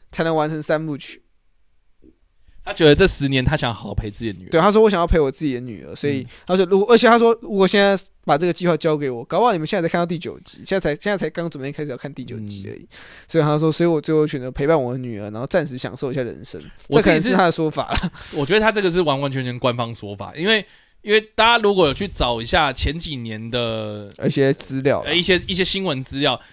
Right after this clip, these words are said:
Speaker 2: 其实乔治·卢卡斯他之前有，大家一定，一定去搜寻，一定搜寻到，就是他有讲说他非常的生气，也不，也不是非常，也不是生气，就是他非常的失望，是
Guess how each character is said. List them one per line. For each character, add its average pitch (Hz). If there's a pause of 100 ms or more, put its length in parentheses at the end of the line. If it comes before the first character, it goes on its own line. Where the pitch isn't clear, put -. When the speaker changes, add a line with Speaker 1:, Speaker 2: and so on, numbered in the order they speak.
(120)
Speaker 2:
其 -
实 190
乔 233
治· 247
卢 285
卡 180
斯 170
他 214
之 226
前 180
有， 110 (840)
大 160
家 143
一 131
定， 147
一 135
定 180
去 185
搜 147
寻， 117
一 123
定 131
搜 117
寻 104
到， 107
就 131
是 190 (260)
他 240
有 185
讲 120
说 139 (520)
他 180
非 208
常 196
的 143
生 165
气， 156
也 135
不， 127
也 147
不 170
是 233
非 247
常， 202
也 180
不 175
是 254
生 220
气， 214
就 220
是 240
他 220
非 220
常 190
的 156
失 170
望， 165
是 170